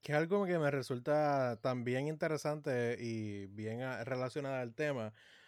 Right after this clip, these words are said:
porque, eh, vemos que a finales del si-, de... Básicamente esa sinfonía fue escrita, mm, déjame verificar aquí.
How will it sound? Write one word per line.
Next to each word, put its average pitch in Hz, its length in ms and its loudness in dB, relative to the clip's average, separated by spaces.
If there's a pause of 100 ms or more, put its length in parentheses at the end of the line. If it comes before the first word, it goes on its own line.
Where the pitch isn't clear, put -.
(340)
porque, 113 1040 0
eh, 110 160 -6
vemos 123 380 0
que - 80 0
a 156 80 4
finales 139 360 2
del 143 140 2
si-, 147 200 -8
de... 117 680 -2 (320)
Básicamente 151 580 -6
esa 143 120 -2
sinfonía 143 460 -6
fue - 180 -6
escrita, 151 680 -4
mm, 139 260 -8 (140)
déjame 110 440 -8
verificar 98 480 -14
aquí. - 260 -18